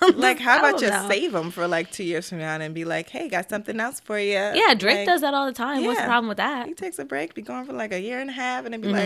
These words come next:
Speaker 2: like, "Pow, like, I'm back." <laughs>
Speaker 1: But yeah, um, yeah, Quavo is the look. He's not, to me, he's not the rapper. Sorry. Um, and then Takeoff, no, yeah, Takeoff's the ra-,
Speaker 2: Takeoff
Speaker 1: best
Speaker 2: is the
Speaker 1: rapper.
Speaker 2: rapper.
Speaker 1: Offset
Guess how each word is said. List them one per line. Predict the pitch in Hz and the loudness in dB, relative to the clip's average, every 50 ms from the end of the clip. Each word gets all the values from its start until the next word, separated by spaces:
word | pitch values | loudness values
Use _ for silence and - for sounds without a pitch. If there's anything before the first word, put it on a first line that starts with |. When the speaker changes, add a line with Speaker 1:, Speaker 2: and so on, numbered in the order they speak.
| 175 180 | -2 -4
Speaker 2:
like, | 175 - _ _ | -6 -10 _ _
"Pow, | - - - - - 143 120 | -10 -8 -6 -6 -6 -6 -8
like, | - - 139 - | -8 -6 -6 -4
I'm | 165 175 170 | -4 -4 -4
back." | 160 156 156 - - _ _ 277 | -4 -4 -4 -6 -8 _ _ -12
<laughs> | - - | -8 -4
Speaker 1:
But | - 302 196 | -4 -2 -2
yeah, | 175 156 135 - - - - | -2 -4 -4 -6 -8 -6 -4
um, | - 208 208 208 208 208 - - - _ | -2 0 0 0 -2 -4 -6 -10 -12 _
yeah, | - 190 170 147 - - _ - | -8 -6 -6 -6 -8 -10 _ -6
Quavo | - 233 240 247 269 269 262 262 | -4 -2 -2 0 -2 -2 -2 -2
is | 269 233 | -4 -6
the | - - 254 | -6 -8 -6
look. | 233 214 180 175 175 175 _ - - _ _ _ _ _ - - - - - - - - 320 285 | -4 -2 -2 -2 -4 -6 _ -14 -20 _ _ _ _ _ -14 -14 -14 -14 -16 -18 -14 -12 -10 -8
He's | 208 202 175 | -6 -4 -2
not, | 214 208 196 190 190 - - _ _ - | 0 0 0 0 0 -2 -4 _ _ -2
to | 233 | 0
me, | 226 226 247 247 240 226 202 | 2 4 4 4 4 2 2
he's | 185 208 196 180 | 0 -2 -2 -2
not | 202 185 170 175 180 - | -2 -2 -4 -4 -6 -8
the | 180 160 | -8 -8
rapper. | 160 151 123 123 - 185 143 139 - _ _ _ _ _ _ _ - | -8 -8 -10 -10 -10 -12 -12 -12 -14 _ _ _ _ _ _ _ -14
Sorry. | - - 165 151 131 127 120 139 147 - _ _ - - - - - - - - | -10 -10 -8 -8 -10 -12 -14 -16 -18 -18 _ _ -20 -20 -18 -20 -20 -18 -4 0
Um, | 190 196 190 185 190 | 4 4 6 6 4
and | 190 190 | 2 2
then | 202 202 196 | 0 0 -2
Takeoff, | - - 226 226 247 240 - 233 220 214 208 208 208 208 202 - - - _ _ _ _ _ _ _ _ _ _ _ | -2 0 2 2 2 4 4 4 4 4 4 4 2 0 -2 -6 -14 -20 _ _ _ _ _ _ _ _ _ _ _
no, | - 190 196 165 - | -6 -4 -4 -4 -2
yeah, | 175 190 - | -2 -4 0
Takeoff's | - 220 208 233 226 220 | 0 2 2 2 0 0
the | 226 | -2
ra-, | 214 - | -4 -2
Speaker 2:
Takeoff | 165 | -2
Speaker 1:
best | 185 185 175 | -2 -2 0
Speaker 2:
is | 175 | 2
the | 180 | 2
Speaker 1:
rapper. | 170 165 170 | 2 2 0
Speaker 2:
rapper. | - 151 | 2 6
Speaker 1:
Offset | 170 202 226 254 254 - - - 190 170 160 151 151 - | 8 10 10 8 8 4 -2 -2 -2 -2 -2 -2 -4 -6